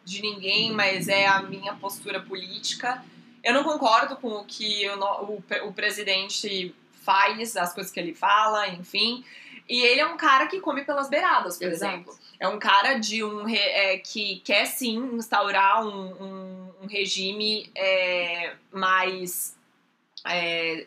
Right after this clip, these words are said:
Speaker 1: totalitário. Ele é de extrema, ele é de extrema direita.
Speaker 2: Pois é, nem tudo que a gente quer, a gente tem, né?
Speaker 1: É, então, e, e eu acho que, assim, é, você ser tanto de extrema direita ou de extrema esquerda, isso tudo, é, configura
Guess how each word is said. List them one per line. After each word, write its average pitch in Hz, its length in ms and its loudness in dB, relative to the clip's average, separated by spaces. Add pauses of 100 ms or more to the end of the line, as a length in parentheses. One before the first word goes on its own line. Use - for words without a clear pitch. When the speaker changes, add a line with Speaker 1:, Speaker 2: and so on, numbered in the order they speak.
Speaker 1:
totalitário. 208 640 2
Ele 220 140 0
é 202 100 4
de 214 360 -2
extrema, 202 420 -2
ele 190 260 -2
é 185 100 2
de 185 80 -10
extrema 185 280 -6
direita. 214 540 -2 (340)
Speaker 2:
Pois 254 140 -10
é, 185 180 -4
nem 214 180 -6
tudo 233 200 -4
que 262 80 -6
a 247 40 -4
gente 233 200 -4
quer, 233 120 -8
a 226 60 -6
gente 240 280 -6
tem, 196 160 -8
né? 185 180 -4
Speaker 1:
É, 247 300 2
então, 220 460 -2 (140)
e, 214 520 -4
e 214 40 -2
eu 214 120 0
acho 214 160 0
que, 277 80 -4
assim, 226 380 -4
é, 190 320 0
você 208 480 -2
ser 226 220 -2
tanto 254 240 -2
de 262 60 -6
extrema 269 280 -4
direita 214 420 0
ou 220 240 0
de 262 60 -6
extrema 233 260 -2
esquerda, 214 640 0
isso - 260 -10
tudo, 220 500 -10
é, 202 680 2
configura 247 880 0